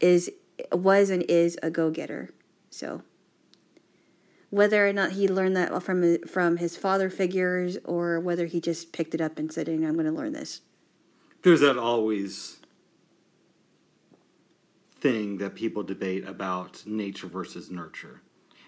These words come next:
Speaker 2: And it's
Speaker 1: Mm-hmm.
Speaker 2: kinda hard to tell, but
Speaker 1: It's hard to tell. I think it may be a combination of both.
Speaker 2: Well, it is, but people try to argue which one is more important.
Speaker 1: Yeah. Right.
Speaker 2: And that's a story for another time,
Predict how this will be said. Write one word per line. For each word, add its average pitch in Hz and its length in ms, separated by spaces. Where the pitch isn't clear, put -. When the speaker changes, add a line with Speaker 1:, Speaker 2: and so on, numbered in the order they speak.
Speaker 2:
And 123 120
it's 190 120
Speaker 1:
Mm-hmm. 139 100
Speaker 2:
kinda 123 160
hard 101 220
to 80 60
tell, - 340
but 101 240
Speaker 1:
It's 214 140
hard 254 140
to 226 60
tell. 214 180
I 190 60
think 320 200
it 294 80
may 226 140
be 208 140
a 190 40
combination 170 580
of 147 80
both. 156 360
Speaker 2:
Well, 147 180
it 127 80
is, 98 300
but 98 360
people 131 520
try 139 240
to 113 80
argue 110 380
which 110 260
one 98 160
is 95 100
more 98 180
important. - 680
Speaker 1:
Yeah. - 200
Right. 90 240
Speaker 2:
And 90 120
that's 87 260
a - 40
story 92 300
for 87 180
another 85 240
time, 92 380